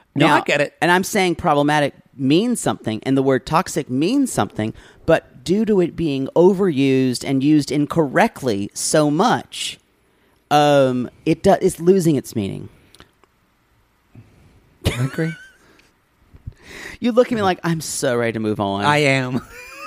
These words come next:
Speaker 1: But you gotta let, you gotta let Poodle get word, words out.
Speaker 2: Um,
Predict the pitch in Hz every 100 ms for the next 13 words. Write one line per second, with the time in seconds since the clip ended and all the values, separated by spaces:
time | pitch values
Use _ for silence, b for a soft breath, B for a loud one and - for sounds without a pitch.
0 | - 139 139 131 135 135 139 143 - B
1 | B 143 175 170 160 - 147 139 127 104
2 | 120 127 123 104 110 131 139 117 110 101
3 | - - - B B B B B - 147
4 | 143 143 135 123 110 98